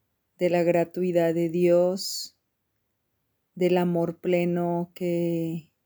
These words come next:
viene a nuestra vida a través de ti. Ayúdanos, Madre,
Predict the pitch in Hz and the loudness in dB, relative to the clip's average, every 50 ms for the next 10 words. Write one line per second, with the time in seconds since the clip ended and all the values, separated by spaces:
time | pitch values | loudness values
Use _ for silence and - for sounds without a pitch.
0 | _ _ _ _ _ _ _ _ _ _ _ _ _ _ _ _ _ - 170 165 | _ _ _ _ _ _ _ _ _ _ _ _ _ _ _ _ _ -12 -6 -2
1 | 190 190 185 180 180 185 185 190 190 190 190 185 180 175 - - - 170 170 165 | 0 2 2 2 2 2 0 0 0 0 0 -2 -2 -4 -6 -6 -4 -4 -2 -2
2 | 175 180 185 190 185 190 190 190 - 175 175 170 170 165 160 170 170 165 _ - | -2 -2 -2 0 0 0 -2 -2 -4 -4 -2 -2 -2 -2 -4 -4 -8 -8 _ -6
3 | 202 214 240 247 - _ _ _ _ _ _ _ _ _ _ _ _ _ _ _ | -2 -2 -2 -2 -4 _ _ _ _ _ _ _ _ _ _ _ _ _ _ _
4 | _ _ _ _ _ _ _ _ - 180 180 175 196 196 190 196 196 196 185 175 | _ _ _ _ _ _ _ _ -6 -4 -2 0 0 2 2 2 2 2 0 -2
5 | - - 175 170 165 165 170 175 175 190 202 220 240 - _ | -4 -6 -6 -4 -4 -2 0 0 2 2 2 0 -2 -4 _